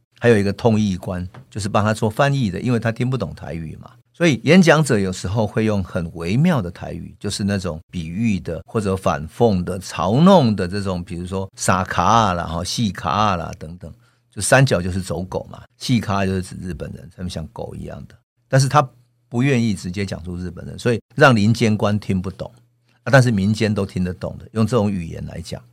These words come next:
那旁边呢，主讲者在中间，那旁边就是林监官的桌子，然后还有三个记录的一个警官也坐在旁边的桌子。之后这个洪水流哈，还是一个小孩子，他就凑热闹啊，然后第一次去听演讲，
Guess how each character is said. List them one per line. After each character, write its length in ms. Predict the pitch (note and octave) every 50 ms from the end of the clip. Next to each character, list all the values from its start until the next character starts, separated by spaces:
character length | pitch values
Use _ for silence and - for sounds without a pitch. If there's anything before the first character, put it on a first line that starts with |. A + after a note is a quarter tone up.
| _ _ _
那 100 | - C#3+ C3+
旁 280 | A2+ - - F2+ A#2 A#2+
边 160 | A2+ B2 A2+
呢， 200 | A2+ G#2+ G#2+ A2+ - _ _ _ _
主 160 | - - C#3+
讲 220 | C#3+ C3 C#3 C3 C#3
者 100 | A#2 G2
在 140 | G#2 G#2+ G2
中 240 | - A2+ G#2+ G#2+
间， 180 | G2 - G#2 G2+
那 80 | A2 A2
旁 220 | - - F#2 G2
边 100 | G#2 G#2
就 100 | G2+ G#2
是 100 | G2 G2
林 200 | F2 E2+ F2 G2
监 260 | F#2+ G#2 G2 F#2+ F#2
官 200 | F#2 - F#2 F#2
的 80 | F2 D#2
桌 260 | - - D#2+ D#2+ E2
子， 180 | - - - F2+ F2 - _ _ _ _ -
然 100 | A2 A2+
后 80 | A2+
还 140 | G#2+ G#2+ A2+
有 120 | C3+ C3+ G#2+
三 240 | - - C3 C3+
个 140 | C#3 B2 G#2
记 260 | F#2+ - - C#3+ A#2
录 160 | A2+ A#2 G#2 F#2
的 120 | E2+ E2
一 40 | E2+
个 80 | F2
警 240 | F2 - - - E2 E2
官 180 | - E2+ F2 E2+
也 60 | D2+
坐 180 | - - F2+
在 100 | E2+ E2+
旁 220 | D#2+ - - D2+ D#2+
边 100 | E2 E2
的 80 | E2 - _
桌 260 | - - D#2+ D#2+ E2+
子。 220 | F2 - - F2+ F2+ _ _ _ _ -
之 80 | - F2+
后 160 | G2+ G#2 F#2+
这 160 | F2+ - G2
个 80 | F2+ F2
洪 200 | - - E2+ F#2
水 200 | F#2+ - F#2 D2+
流 180 | - - -
哈， 140 | - D2+ E2+
还 120 | D#2+ E2+ E2+
是 140 | E2 -
一 40 | G2
个 100 | F2+ F2+
小 160 | E2+ - -
孩 200 | - - - -
子， 160 | - - - B2+ - _ _ _
他 100 | - C#3
就 80 | D3 D3+
凑 280 | C3 - - D3+ C3
热 180 | B2 A#2+ A2+ G#2+
闹 160 | A2+ A2 G#2
啊， 220 | F#2+ E2+ E2+ F2+ F#2
然 100 | F2+ F2+
后 200 | E2+ A2 G2 F#2
第 140 | - A#2 G#2+
一 40 |
次 140 | G2 - G#2
去 100 | F#2 F2
听 220 | F2+ - - F#2 F2+
演 180 | E2+ D#2+ F2
讲， 180 | F2+ F2 D#2